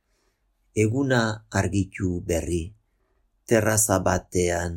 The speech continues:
ginen jarri, gaueko enarak egarri, arroltze frigituak eta xingar magra jatera,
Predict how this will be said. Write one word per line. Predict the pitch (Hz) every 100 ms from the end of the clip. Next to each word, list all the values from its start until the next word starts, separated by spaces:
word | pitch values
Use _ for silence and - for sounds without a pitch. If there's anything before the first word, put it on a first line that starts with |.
| 80
ginen | - 107 104 107 110 113
jarri, | 113 104 101 110 107 - - _ _ _ _ _ -
gaueko | 113 117 117 107 101 87 - 98
enarak | 98 104 104 104 104 95 - -
egarri, | - 104 95 95 92 87 95 104 - _ _ _ _ _ _ _ _ _ _
arroltze | 120 104 101 113 107 - 95 92 80
frigituak | - - 107 98 92 101 110 110 92 90 85 - -
eta | - 92 90 82 - _
xingar | - - 123 120 110 107 104 92
magra | 95 98 95 98 90
jatera, | 90 101 104 92 87 85